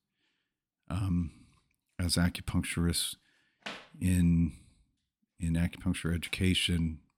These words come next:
very often we learn about the piriformis as a possible culprit for sciatica. Uh, about,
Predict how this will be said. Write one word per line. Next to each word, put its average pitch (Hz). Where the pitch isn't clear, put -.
very 82
often 82
we 85
learn 85
about 82
the -
piriformis 90
as 87
a 90
possible 85
culprit 85
for 85
sciatica. 85
Uh, 82
about, 78